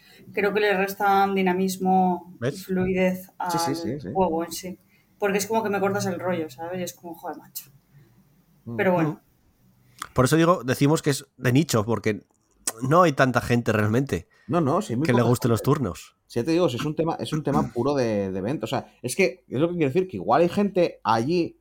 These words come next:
Speaker 3: en Square, en, en Square Enix que quiere hacerlo por turnos.
Speaker 2: Sí, sí, seguro.
Speaker 3: Igual lo quieren hacer así porque igual quieren hacer, explorar otras ideas, hacer otro, porque los Final Fantasy, una cosa que se caracterizaban es que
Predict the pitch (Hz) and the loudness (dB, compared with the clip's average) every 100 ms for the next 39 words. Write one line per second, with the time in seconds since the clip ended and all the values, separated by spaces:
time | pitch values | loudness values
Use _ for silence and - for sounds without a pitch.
0 | - 104 98 - 151 160 120 113 110 110 | -8 -8 -8 0 2 2 0 -4 -4 -4
1 | 110 - 143 170 160 165 - 127 - 147 | -6 -2 0 2 0 -4 -6 -6 -4 0
2 | 196 247 151 107 113 147 143 131 113 110 | 4 4 4 0 0 0 0 0 -2 -4
3 | - 135 107 87 - _ _ _ _ _ | -2 -2 -2 -6 -12 _ _ _ _ _
4 | _ _ - 139 - 135 95 98 135 196 | _ _ -4 -2 0 -2 0 4 6 4
5 | 196 208 196 196 190 185 165 131 165 165 | 2 0 2 0 0 0 2 2 2 0
6 | - 156 170 160 175 180 - _ - 147 | -2 0 0 2 2 0 -6 _ -4 -2
7 | 147 135 135 127 - 113 180 160 160 - | 2 2 2 -2 -2 2 4 4 0 -4
8 | _ - 151 160 156 151 151 131 - 107 | _ -4 -2 2 2 2 0 0 -2 -4
9 | 120 117 - 123 127 151 156 175 165 135 | -2 -2 -4 -6 -4 -4 -2 0 0 0
10 | 131 143 147 143 139 135 143 165 170 - | -2 -6 -8 -4 -2 -2 -2 -2 0 0
11 | - | 0